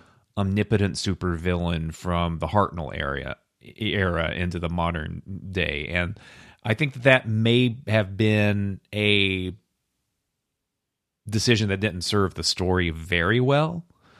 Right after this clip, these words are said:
but I can forgive that a lot because of just the strength of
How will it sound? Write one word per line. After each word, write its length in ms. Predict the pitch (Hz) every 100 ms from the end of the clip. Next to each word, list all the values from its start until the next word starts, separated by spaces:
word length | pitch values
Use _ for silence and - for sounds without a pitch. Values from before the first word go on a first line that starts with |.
| - -
but 140 | 107 120
I 100 | 123
can 140 | 120
forgive 460 | 107 117 101 123 113
that 160 | 98
a 60 | 90
lot 360 | 90 98 87 85
because 500 | - - 101 95 92
of 160 | 82
just 300 | - 85 -
the 100 | 80
strength 840 | - - - 95 95 92 87 - -
of 1000 | 85 82 78 78 78 80 82 - -